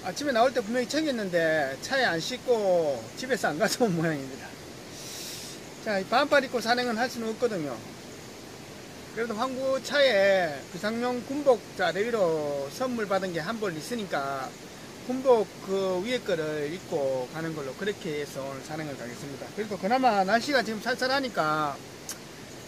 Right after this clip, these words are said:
뭐 딱, 딱 맞지 싶습니다. 근데 이 목이 좀 이 파져 있으니까 그것이 좀 문제인데, 그래도 뭐 수건을 목에 감고 가면 되니까 오늘 또 한번 가보겠습니다.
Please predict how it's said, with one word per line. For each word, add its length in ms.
뭐 260
딱, 120
딱 140
맞지 300
싶습니다. 540
근데 240
이 60
목이 420
좀 240
이 140
파져 280
있으니까 560
그것이 320
좀 200
문제인데, 640
그래도 240
뭐 240
수건을 400
목에 260
감고 240
가면 420
되니까 640
오늘 200
또 100
한번 200
가보겠습니다. 600